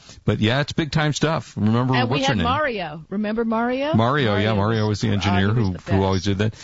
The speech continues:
Speaker 1: And when the, uh, what was the, um, the Super Bowl show? Um, not Beyonce. Who was the one that had the slip?
Speaker 2: I don't, uh, uh, wardrobe malfunction.
Speaker 1: Wardrobe malfunction, yeah.
Speaker 2: Janet
Speaker 1: Cool.
Speaker 2: Jackson.
Speaker 1: Janet Jackson, right. So lots of stuff you can't do. Anyway,
Speaker 2: We will
Speaker 1: all right.
Speaker 2: never forget.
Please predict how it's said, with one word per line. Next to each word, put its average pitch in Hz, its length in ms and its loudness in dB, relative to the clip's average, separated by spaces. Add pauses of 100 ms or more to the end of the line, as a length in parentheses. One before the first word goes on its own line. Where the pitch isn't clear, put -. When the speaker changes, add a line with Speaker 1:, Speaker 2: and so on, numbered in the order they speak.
(120)
Speaker 1:
And 104 140 4
when 101 440 0
the, 98 300 2
uh, 92 160 2
what 98 200 0
was 123 160 0
the, 104 320 2
um, 95 340 2
the 110 80 0
Super 120 240 2
Bowl 120 160 2
show? 127 420 0
Um, 87 460 0 (420)
not - 160 0
Beyonce. 80 560 -2 (120)
Who 120 100 2
was 104 180 2
the 101 60 0
one 95 160 2
that 90 80 -2
had 92 140 -2
the 82 100 -2
slip? - 420 -2 (640)
Speaker 2:
I 185 160 -4
don't, 170 320 -6
uh, 160 400 0
uh, 156 180 -2 (680)
wardrobe 185 440 2
malfunction. 151 680 -4
Speaker 1:
Wardrobe 113 480 4
malfunction, 87 440 -2
yeah. 90 60 0 (200)
Speaker 2:
Janet 233 160 0
Speaker 1:
Cool. - 40 -18 (160)
Speaker 2:
Jackson. 175 400 0
Speaker 1:
Janet 131 180 2
Jackson, 92 380 -2
right. 82 180 -4 (260)
So 107 220 2
lots 131 260 0
of 120 60 0
stuff 110 240 -2
you 95 100 0
can't 90 240 0
do. 85 160 0
Anyway, 135 280 2
Speaker 2:
We 92 60 -2
will - 60 -2
Speaker 1:
all 139 100 0
right. - 120 0
Speaker 2:
never 185 180 -8
forget. - 400 -14